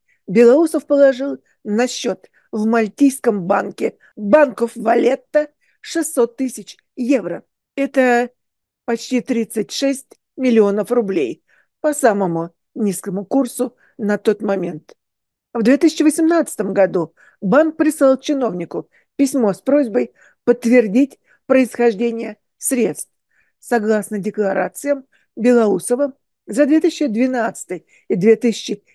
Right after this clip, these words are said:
семнадцатый годы он заработал суммарно сорок и семь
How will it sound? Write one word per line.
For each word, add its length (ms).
семнадцатый 680
годы 500
он 200
заработал 720
суммарно 680
сорок 560
и 120
семь 400